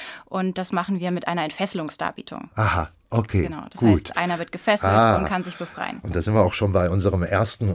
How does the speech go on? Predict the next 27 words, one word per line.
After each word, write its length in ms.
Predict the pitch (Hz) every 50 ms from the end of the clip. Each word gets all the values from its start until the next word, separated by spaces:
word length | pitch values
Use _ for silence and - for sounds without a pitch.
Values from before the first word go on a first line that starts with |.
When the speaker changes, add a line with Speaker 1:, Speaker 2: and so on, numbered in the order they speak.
| 82 107 87
Speaker 2:
Musikstück, 920 | 87 90 82 78 98 131 160 - - - - 104 92 87 - - - -
das 140 | - 87 80
Sie 60 | 92
sich 260 | - 95 90 - -
gewünscht 480 | - 95 78 92 101 104 - - - 107
haben, 340 | 110 107 110 113 123 127
äh, 140 | 90 92 113
Sie 200 | 107 95 113 110
beide. 480 | 107 - 107 110 113 127 127 147 160 151 - - - - - - - - -
Und 140 | - 101 95
das 160 | 95 90 -
ist 240 | 98 95 - - -
Dua 200 | 110 110 104 92
Lipa 380 | 92 85 90 104 107 123 120 107
mit 180 | 101 98 -
ihrem 220 | 85 90 82 92 87
Song 340 | - - 110 98 101 95 87 - -
Houdini. 640 | - 131 123 104 - 110 107 117 143 165 185 196 180 - - - - - - - -
Speaker 1:
Ja. 60 | - - - - - - _
Speaker 2:
Gut, 440 | - - 90 85 - - - - - -
das 280 | - - - - -
liegt 200 | 101 101 - -
jetzt 120 | 87 - -
erstmal 240 | 87 - - 82 76
auf 120 | 76 -
der 140 | - 80 76
Hand. 300 | 82 101 113 104 107 -